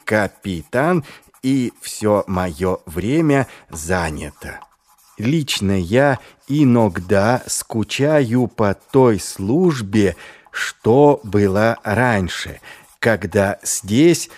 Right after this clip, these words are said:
служили только Шнобби и сержант Колон. Но ведь на дворе уже век летучей мыши.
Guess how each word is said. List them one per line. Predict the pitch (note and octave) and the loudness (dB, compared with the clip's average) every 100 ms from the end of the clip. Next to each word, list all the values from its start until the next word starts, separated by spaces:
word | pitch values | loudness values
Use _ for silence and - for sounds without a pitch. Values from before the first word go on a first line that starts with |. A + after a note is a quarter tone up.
| - | -20
служили | - - G2+ F2+ D#2 G2 C#3+ D3+ C#3 C3 | -12 -4 -2 -2 -2 2 4 4 2 0
только | - A#2 G#2 E2+ - - F#2 G2 | 0 2 2 2 -6 -8 -6 -6
Шнобби | - - E2+ E2 F2+ F2+ A2 F3 G#3 G3+ - _ - | -8 -8 -6 -6 -8 -8 -2 2 2 0 -12 _ -6
и | A2 F3+ F3 | -2 -2 -2
сержант | - - G2+ D#2 D#2 F#2+ A#2 C#3 C3+ - - | -4 0 0 0 -4 0 0 0 -2 -8 -4
Колон. | A2 B2 B2+ F#2+ F2+ F2+ E2+ - _ _ _ - | 0 2 2 2 2 -2 -8 -16 _ _ _ -6
Но | F#2+ G2 F#2 | -2 -2 -2
ведь | F2 E2 G2+ G2 F2+ - - - | -4 -4 0 0 -2 -8 -14 -6
на | G#2 G2 E2+ | -2 -2 -2
дворе | D#2 F2 F2 F2 F#2+ B2+ D3+ D#3+ - | -4 -4 -4 -6 0 2 4 2 0
уже | A2 F#2+ - - A2 C3+ B2+ - _ | -6 -8 -8 -2 2 2 0 -12 _
век | F#2 E2+ G2 A2 C#3+ - - - _ | -12 -4 2 4 2 0 -10 -14 _
летучей | G2+ G2+ F#2 - F2+ F2+ - - A#2+ B2 - | -4 -2 -2 -6 -10 -8 -6 -2 -2 -2 -4
мыши. | F2+ E2 D#2 - - D#2 | -4 -4 -8 -10 -12 -14